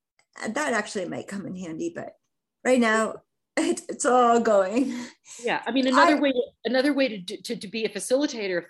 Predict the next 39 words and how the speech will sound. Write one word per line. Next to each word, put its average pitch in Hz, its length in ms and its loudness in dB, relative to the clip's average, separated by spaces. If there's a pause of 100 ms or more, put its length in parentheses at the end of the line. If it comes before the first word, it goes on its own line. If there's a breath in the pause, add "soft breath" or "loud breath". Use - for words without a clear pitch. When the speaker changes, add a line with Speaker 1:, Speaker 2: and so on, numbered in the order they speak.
Speaker 2:
things 180 200 -6
like 175 200 -4
that 185 180 -6
would 190 100 -6
be 196 100 -6
to 185 60 -6
say, 185 360 -2 (720 loud breath)
let's 240 240 -2
say 262 100 0
you 220 140 -4
have 202 100 -4
a 180 60 -4
box 196 260 -2
of - 80 -12
office 208 340 -2
stuff 135 280 -6 (100)
and 196 100 -6
you 202 80 -2
know 220 160 2
Speaker 1:
Yeah. 208 60 2
Speaker 2:
that 196 100 -2
it's 180 140 -4
office - 300 -18
stuff. 170 140 -4 (340 loud breath)
Before 302 260 -2
you 311 100 4
even 262 160 -6
go 254 140 2
through 247 140 -8
the 208 60 -6
box, 190 380 -4
ask 233 300 -6
yourself, 151 400 -8 (840)
"What 220 300 -4
office 214 380 -6
stuff - 320 -12
do 147 160 -10
I 139 80 -10
need?" 139 280 -16